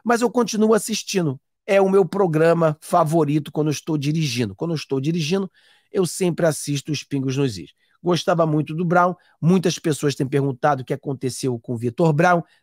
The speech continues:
Tá aí a resposta. Ele foi afastado. Mais um grande afastado dos pingos dos is.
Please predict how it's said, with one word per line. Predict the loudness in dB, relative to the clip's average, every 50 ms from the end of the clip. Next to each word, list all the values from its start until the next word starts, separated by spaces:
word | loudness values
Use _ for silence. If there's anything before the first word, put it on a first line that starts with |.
| _ _
Tá | 0 2 2
aí | 4 4
a | 2 2
resposta. | 2 0 -2 -2 -2 0 2 2 2 0 -2 -6 -10 -12 _ _ _ _
Ele | -2 0 0 -2
foi | 0 0 0 0
afastado. | 0 0 -2 -2 -2 -2 -6 -8 -10 -12 -12 -10 -4 -2
Mais | 0 2 2 0 0 0
um | 0 0
grande | 2 2 2 4 4 4 2 0 -4 -8 -10 _ _ _ _ _
afastado | -4 -4 0 0 -2 -2 -2 -4 -4 -2 -2 -2 -2 -4
dos | -6 -8 -10 -10
pingos | -10 -10 -8 -8 -8 -8
dos | -8 -8 -8 -10
is. | -12 -14 -16 -18 -18